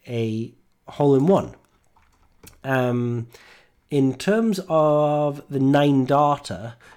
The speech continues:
during the World Championships, and this is from memory, um, apparently the nine darter to be accomplished in the World Championships is one of the most biased markets in sports betting, but it is hovering around even money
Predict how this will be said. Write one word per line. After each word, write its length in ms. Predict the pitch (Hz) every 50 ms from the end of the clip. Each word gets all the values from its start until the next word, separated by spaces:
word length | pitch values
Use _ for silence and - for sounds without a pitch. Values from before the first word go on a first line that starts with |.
| _ _
during 320 | - 151 156 160 156 147 143
the 100 | 143 139
World 760 | 135 135 135 135 135 147 147 143 143 143 143 139 135 - -
Championships, 840 | _ - - 135 139 151 147 147 - 127 117 107 - 110 101 117 117
and 100 | 123 131
this 120 | 127 -
is 100 | 131 120
from 320 | - - 127 120 117 120 117
memory, 560 | 120 123 123 120 117 101 95 107 127 143 -
um, 140 | 135 123 123
apparently 480 | 123 117 - 156 165 190 190 170 156 143
the 400 | 139 135 135 131 127 127 117 - - - _ _ _ _ _ -
nine 400 | 220 151 135 143 147 160 170 160 147
darter 520 | 156 143 143 139 135 - - 135 131 127
to 600 | 127 - - - 131 127 123 123 123 120 123 120 123
be 220 | - - 127 123
accomplished 680 | 120 123 - 143 135 135 131 - 127 113 113 - - -
in 240 | - 156 139 131 123
the 60 | 123
World 240 | 117 117 113 113 110
Championships 580 | - 127 117 113 113 - 117 107 117 110 - 117
is 120 | 110 107
one 160 | 120 117 117
of 140 | 120 113 117
the 60 | 117
most 480 | 110 110 113 113 113 120 117 117 - _
biased 340 | - 110 113 120 117 - -
markets 540 | 123 120 120 120 113 117 - - - - -
in 260 | - 135 127 127 127
sports 460 | 127 - - - 135 135 143 147 139
betting, 400 | - - 151 147 - - 160 160
but 100 | 156 165
it 100 | 175 185
is 140 | 196 190 185
hovering 460 | - - 160 156 151 151 147 143 147
around 260 | 139 143 139 143 143 -
even 380 | 143 139 139 135 135 127 127
money 340 | 127 123 123 127 127 127 123